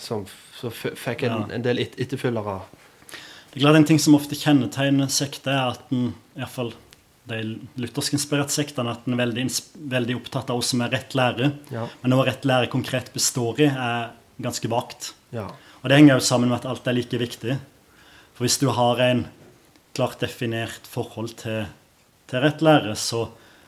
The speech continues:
Speaker 2: vil du jo anerkjenne at noen ting er viktigere enn andre, da.
Speaker 1: Mm.
Speaker 2: Og det finner en jo i de større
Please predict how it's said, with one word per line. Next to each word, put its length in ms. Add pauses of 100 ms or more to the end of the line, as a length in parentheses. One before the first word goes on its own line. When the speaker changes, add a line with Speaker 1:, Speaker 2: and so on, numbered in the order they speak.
(200)
Speaker 2:
vil 120
du 60
jo 140
anerkjenne 540
at 60
noen 200
ting 240
er 80
viktigere 600
enn 100
andre, 260
da. 100 (240)
Speaker 1:
Mm. 220 (1200)
Speaker 2:
Og 80
det 80
finner 280
en 80
jo 40
i 80
de 120 (100)
større 560